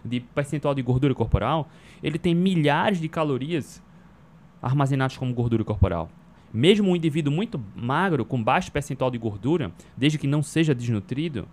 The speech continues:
desde que ele tenha um baixo percentual de gordura, atletas de alto rendimento geralmente têm, fisiculturistas, têm lá seis, sete por cento de gordura corporal, ainda tem milhares de calorias a mais comparadas aos estoques de glicogênio.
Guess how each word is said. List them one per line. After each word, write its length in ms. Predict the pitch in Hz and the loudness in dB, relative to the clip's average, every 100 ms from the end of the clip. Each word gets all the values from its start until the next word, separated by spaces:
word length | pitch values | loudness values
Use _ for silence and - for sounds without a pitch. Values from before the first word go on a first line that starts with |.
| - - - 120 | -20 -20 -4 0
desde 160 | 147 | 2
que 80 | 156 | 0
ele 80 | 147 | -2
tenha 160 | 156 | 0
um 60 | 139 | 0
baixo 240 | 139 175 | 0 0
percentual 360 | - 139 135 131 | -4 -6 0 0
de 60 | 127 | 0
gordura, 500 | 113 107 135 131 - - - | -2 -2 -2 -2 -4 -14 -12
atletas 560 | 120 131 151 156 131 98 | -6 -4 0 0 0 -2
de 100 | 110 | 2
alto 220 | 131 139 | 2 2
rendimento 420 | 131 117 110 135 | -2 -2 -2 -4
geralmente 420 | 120 120 113 113 - | -2 -4 -4 -8 -8
têm, 240 | 117 131 | -6 -6
fisiculturistas, 1000 | - 117 - - 101 98 139 - 87 - - - | -6 -8 -6 -8 -6 -2 -2 -4 -10 -12 -20 -8
têm 160 | 127 120 | -4 -2
lá 320 | 107 120 101 - - | 0 -2 -4 -8 -20
seis, 540 | - - 135 120 - | -10 -2 -2 -2 -6
sete 500 | - - 135 135 131 | -16 -6 -2 -2 -4
por 100 | - | -12
cento 280 | 110 127 120 | -6 -6 -4
de 80 | 113 | -2
gordura 260 | 113 113 107 | 0 0 -2
corporal, 400 | 113 104 110 - | -2 0 0 0
ainda 220 | 143 143 | 0 -2
tem 160 | 156 151 | 0 0
milhares 500 | 160 139 143 190 165 | 2 4 4 2 0
de 60 | |
calorias 500 | 156 151 143 156 151 | -2 0 2 2 2
a 80 | 180 | 0
mais 380 | 156 151 185 180 | 2 2 2 0
comparadas 500 | 165 165 143 151 151 | -4 -2 -2 0 0
aos 220 | 151 139 | -2 -4
estoques 340 | 139 160 139 | -6 -4 -4
de 60 | 135 | -4
glicogênio. 560 | 135 135 127 117 92 | -6 -4 -4 -4 -4